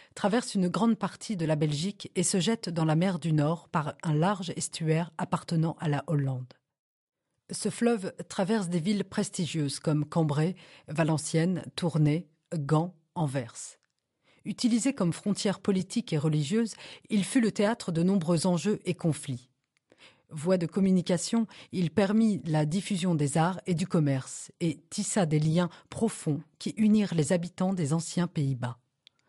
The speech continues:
Le rattachement de Cambrai à la France en mille six cent soixante-dix-sept brisa ses attaches ancestrales. Autrefois, l'Escaut,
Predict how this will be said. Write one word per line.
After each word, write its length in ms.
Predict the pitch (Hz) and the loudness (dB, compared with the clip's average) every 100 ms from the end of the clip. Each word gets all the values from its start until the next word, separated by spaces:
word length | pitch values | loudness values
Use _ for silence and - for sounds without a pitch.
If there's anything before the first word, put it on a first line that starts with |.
| _ _ | _ _
Le 80 | - | -4
rattachement 560 | 139 160 175 - 190 175 | -2 0 0 0 0 2
de 80 | 151 | 0
Cambrai 400 | 160 156 170 175 - | 0 2 2 -2 -6
à 80 | - | -2
la 100 | 151 | 0
France 380 | 151 - 185 - | 0 0 0 0
en 80 | 131 | 0
mille 220 | 139 175 | 0 0
six 140 | - | -2
cent 180 | 180 190 | -2 -2
soixante-dix-sept 840 | 175 147 - 151 147 - 196 190 - - - - | -2 -4 -2 -2 -2 -4 -4 -6 -14 -20 -20 -2
brisa 420 | 170 165 196 190 | 2 4 4 2
ses 260 | 190 - 143 | 0 -2 -2
attaches 380 | 160 165 160 - | -2 -2 -2 -4
ancestrales. 760 | 180 143 139 - - 113 120 127 _ _ _ _ _ _ _ _ | -6 -4 -4 -6 -8 -8 -8 -16 _ _ _ _ _ _ _ _
Autrefois, 500 | 214 - 226 - 254 | -8 -4 -2 0 0
l'Escaut, 540 | 226 165 - - 214 | 0 -2 -4 -4 -4